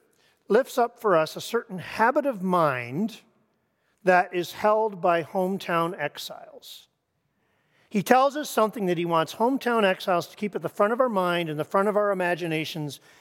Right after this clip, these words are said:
in the center of our heart, in verses ten and eleven. Listen. "Be alert and of sober mind.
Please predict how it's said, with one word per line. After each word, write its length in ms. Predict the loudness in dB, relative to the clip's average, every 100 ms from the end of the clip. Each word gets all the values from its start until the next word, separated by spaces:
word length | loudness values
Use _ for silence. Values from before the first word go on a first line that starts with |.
| -6
in 140 | -2
the 80 | 0
center 340 | 2 2 4 2
of 140 | 2
our 120 | -2
heart, 400 | -4 -16 -20 _ _ _ -8
in 120 | -4
verses 280 | -4 -6 -4
ten 260 | -2 0
and 100 | -2
eleven. 320 | -6 -8 -12 -20 _ _ _ -4
Listen. 320 | 0 0 -2 -20 _ _ _ _ _ _ _ -2
"Be 160 | 4 4
alert 640 | 4 2 2 -4 -14 -18 _ _ _ _ _
and 160 | 2 2
of 120 | 2
sober 400 | 0 2 2 2
mind. 560 | 2 2 2 -2 -10